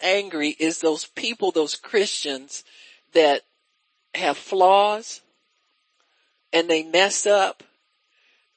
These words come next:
and then they go right on living like nothing's wrong. See, there's something they know that you don't know.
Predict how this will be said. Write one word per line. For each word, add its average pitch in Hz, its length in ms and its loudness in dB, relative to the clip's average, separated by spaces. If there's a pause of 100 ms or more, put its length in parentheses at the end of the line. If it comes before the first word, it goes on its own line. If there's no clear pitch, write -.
(120)
and 196 120 2
then 196 180 0
they 175 120 2
go 165 380 0 (420)
right 185 240 2
on 196 160 -6
living 190 380 -2
like 147 260 -2
nothing's 170 340 -6
wrong. 170 360 -4 (1160)
See, - 260 -6
there's 202 200 2
something 208 440 -4
they 196 160 -2
know 175 180 -2
that 151 220 -10
you 160 80 -10
don't 156 200 -4
know. 110 200 -18